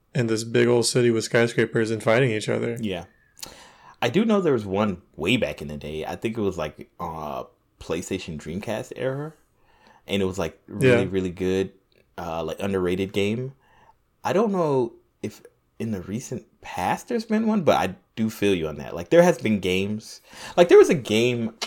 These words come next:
Speaker 2: uh, I can't remember what it was called, that had, that was, like, kind of like this. Yeah, maybe that was more recently. Yeah, I think I, I think I n-,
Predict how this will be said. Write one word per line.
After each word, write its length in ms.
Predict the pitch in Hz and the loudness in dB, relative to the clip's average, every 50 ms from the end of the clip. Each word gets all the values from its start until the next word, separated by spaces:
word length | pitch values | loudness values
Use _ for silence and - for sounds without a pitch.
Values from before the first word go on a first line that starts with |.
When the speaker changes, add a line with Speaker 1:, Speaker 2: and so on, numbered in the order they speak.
| - _ _ _ _ _ _ _ _ | -14 _ _ _ _ _ _ _ _
Speaker 2:
uh, 240 | - - - - - - | -4 -2 -2 -2 -2 -4
I 20 | |
can't 220 | - - 185 175 - | -6 -8 -10 -6 -2
remember 160 | 165 156 139 | -2 0 2
what 80 | 135 123 | 2 2
it 40 | |
was 140 | 120 110 107 | 2 0 0
called, 480 | - - - 123 117 110 107 98 95 - - - _ _ _ _ _ _ _ | -6 -4 0 2 4 4 4 2 2 -2 -6 -20 _ _ _ _ _ _ _
that 160 | - 107 85 | 2 2 2
had, 440 | - 117 131 123 120 117 - - - | 4 6 8 8 8 8 6 2 4
that 140 | - 120 123 | 6 6 6
was, 140 | 120 113 113 | 6 6 4
like, 260 | 110 101 92 - _ _ _ _ _ _ _ _ | 4 4 2 -2 _ _ _ _ _ _ _ _
kind 400 | - - - - - 127 143 170 | -14 -12 -8 0 2 2 4 4
of 140 | 190 185 160 | 4 2 4
like 260 | 160 170 170 170 - | 6 6 6 6 2
this. 520 | - 185 180 180 180 180 - - - - _ _ _ _ _ _ _ _ _ _ _ _ _ _ _ _ | 2 2 2 2 2 -2 -10 -18 -20 -20 _ _ _ _ _ _ _ _ _ _ _ _ _ _ _ _
Yeah, 240 | _ 277 302 247 135 | _ 0 2 2 2
maybe 220 | 127 160 233 294 | 2 2 0 2
that 80 | 285 294 | 0 -2
was 140 | 233 - - | -2 -2 0
more 140 | 156 156 | 0 0
recently. 640 | 135 113 131 165 - - - - - 50 - - - _ _ _ _ _ | 2 0 -4 -8 -8 -12 -14 -14 -14 -18 -18 -20 -20 _ _ _ _ _
Yeah, 220 | - 127 117 95 | 0 0 0 0
I 60 | 92 - | 0 -4
think 180 | - 175 180 | -6 -4 -4
I, 180 | 185 175 156 135 - | -2 -2 -2 -4 -8
I 100 | - 117 | -8 -10
think 260 | - - 196 190 185 _ _ _ _ _ - _ | -8 -8 -10 -10 -10 _ _ _ _ _ -6 _
I 180 | 113 107 92 - - _ _ _ _ _ _ | -2 -2 -2 -4 -8 _ _ _ _ _ _
n-, 280 | 127 127 127 123 110 | -10 -8 -8 -8 -8